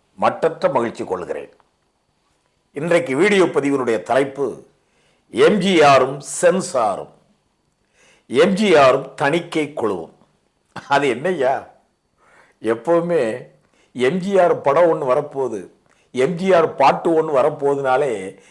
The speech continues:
எம் ஜி ஆருக்கு சென்சாருக்கு எப்பவுமே ஏழாம் பொருத்தம் தான். இதுக்கு என்ன காரணம்? உங்களுக்கு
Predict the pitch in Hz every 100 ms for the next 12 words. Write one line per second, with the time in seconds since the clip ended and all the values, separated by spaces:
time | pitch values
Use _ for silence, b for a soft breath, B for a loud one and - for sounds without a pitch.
0 | b 123 156 170 165 165 170 143 131 -
1 | 160 147 151 117 151 143 143 113 131 123
2 | 117 - 101 95 - _ _ _ _ _
3 | _ _ _ 269 254 226 277 208 180 170
4 | 156 143 - _ _ _ _ _ - -
5 | 117 113 107 95 117 117 90